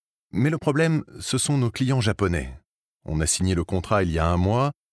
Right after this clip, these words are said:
et ils veulent visiter notre bureau de Lyon. Ils arrivent dans une semaine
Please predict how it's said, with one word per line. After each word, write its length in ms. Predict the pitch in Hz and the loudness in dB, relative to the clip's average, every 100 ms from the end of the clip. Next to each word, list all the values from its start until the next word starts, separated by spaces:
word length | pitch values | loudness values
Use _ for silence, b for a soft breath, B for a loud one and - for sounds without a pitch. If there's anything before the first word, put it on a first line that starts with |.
| _ | _
et 140 | 92 101 | -2 0
ils 100 | 90 | 0
veulent 200 | 107 95 | 0 0
visiter 420 | 107 107 104 131 | -2 -4 -2 0
notre 240 | 110 - | 0 -2
bureau 240 | 95 104 107 | -2 0 0
de 100 | 101 | 0
Lyon. 280 | 90 90 - _ _ _ _ | 0 -2 -4 _ _ _ _
Ils 220 | 87 78 82 | -4 0 0
arrivent 180 | 101 | 2
dans 120 | 92 82 | 0 0
une 180 | 101 | 0
semaine 420 | - 87 101 123 | 0 0 2 0